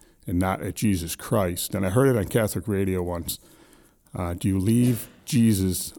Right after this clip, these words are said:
over Judas?" And it has stuck with me for the past seven or eight years. And I've shared it in a few times, and you gotta share it in the right atmosphere. But I wanna make people think about that and realize that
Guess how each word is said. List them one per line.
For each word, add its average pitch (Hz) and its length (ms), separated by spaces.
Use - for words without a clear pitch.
over 95 260
Judas?" 85 640
And 98 140
it 110 140
has 98 120
stuck - 460
with 120 220
me 98 400
for - 140
the 90 80
past 95 340
seven 101 260
or 101 80
eight 95 140
years. 92 560
And 113 140
I've 107 100
shared 147 380
it 151 120
in 107 280
a 104 100
few 127 220
times, 110 480
and 101 80
you 101 80
gotta 110 180
share 107 260
it 110 60
in - 60
the 95 80
right 95 260
atmosphere. 95 720
But 101 340
I 117 60
wanna 113 240
make 113 200
people 120 260
think 120 460
about 95 340
that 90 260
and 92 160
realize 92 480
that 87 260